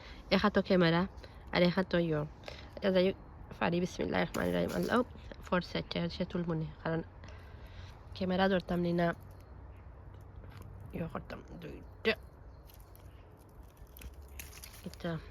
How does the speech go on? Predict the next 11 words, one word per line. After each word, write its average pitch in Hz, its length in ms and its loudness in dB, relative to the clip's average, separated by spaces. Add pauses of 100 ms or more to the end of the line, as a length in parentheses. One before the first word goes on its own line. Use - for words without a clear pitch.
(100)
ওকে, 175 500 2
আলহামদুলিল্লাহ, 190 1000 6
আল্লাহুম্মা 190 600 0
সাল্লি 110 340 -6
আলা। - 280 -10 (720)
দুইটা 208 480 4
হইছে। 185 440 6 (840)
বেশি 233 180 0
বড় 220 240 8
নয়, 214 180 6
ছোট। 196 220 -2